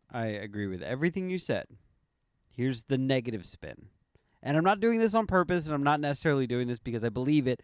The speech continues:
I'm doing it just to give both sides to the story. Um, this could be a showcase for a trade.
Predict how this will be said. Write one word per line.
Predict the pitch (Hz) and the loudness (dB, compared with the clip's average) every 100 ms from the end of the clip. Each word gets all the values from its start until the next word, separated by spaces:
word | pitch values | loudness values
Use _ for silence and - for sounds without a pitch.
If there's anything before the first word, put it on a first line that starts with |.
| _ _ _ _ | _ _ _ _
I'm | - 127 | -4 2
doing | 151 202 190 | 6 6 6
it | 160 | 0
just | 165 - | -4 -2
to | |
give | 147 135 - _ _ _ - | -2 -4 -8 _ _ _ 4
both | 139 127 | 4 4
sides | 143 117 110 - | 2 2 0 -6
to | 104 | -10
the | 104 | -10
story. | - 110 67 - _ _ _ _ _ _ _ _ _ _ _ _ _ _ 104 | -6 -6 -6 -12 _ _ _ _ _ _ _ _ _ _ _ _ _ _ -4
Um, | 107 101 95 87 87 _ _ _ _ _ _ _ _ - | -2 -2 -4 -10 -16 _ _ _ _ _ _ _ _ -20
this | 113 135 147 - | -4 -2 -2 -2
could | - 131 107 | -2 -2 0
be | 120 117 110 | -2 0 0
a | 107 104 101 | 0 0 -2
showcase | - - 113 - 113 101 | -4 -2 -2 -2 -6 -8
for | - 104 | -8 -6
a | 95 | -6
trade. | - 92 57 | -6 -8 -8